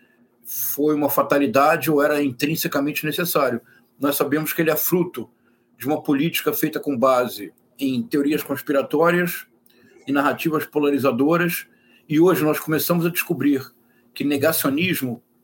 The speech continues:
no governo Bolsonaro também pode ser sinônimo de negociata. Então, nós não, mas nós não podemos projetar o nosso horror de dois mil e vinte e um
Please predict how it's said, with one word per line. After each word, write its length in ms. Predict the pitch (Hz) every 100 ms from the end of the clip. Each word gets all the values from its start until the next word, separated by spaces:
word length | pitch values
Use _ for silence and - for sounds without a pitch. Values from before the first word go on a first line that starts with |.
| _ _
no 220 | 139 143
governo 300 | 139 143 139
Bolsonaro 720 | 123 143 - 131 151 170 127 - - _ _ -
também 240 | 143 151
pode 220 | - 151
ser 160 | - 151
sinônimo 460 | - 139 143 156 143
de 100 | 151
negociata. 800 | 147 160 - 175 135 127 101 - _ _ - - - - -
Então, 380 | - 170 175 175 _ _ _ -
nós 200 | 147 170
não, 200 | 165 160
mas 100 | 165
nós 160 | 170
não 160 | 175 185
podemos 400 | 202 143 190 180
projetar 680 | - 175 170 - 139 123 113 - _ _
o 60 | -
nosso 320 | 147 160 -
horror 640 | 175 117 175 190 135 - - _ _ _ _
de 120 | 131
dois 220 | 139 147 135
mil 140 | 160
e 40 |
vinte 280 | 143 139 139
e 60 | 160
um 260 | 196 156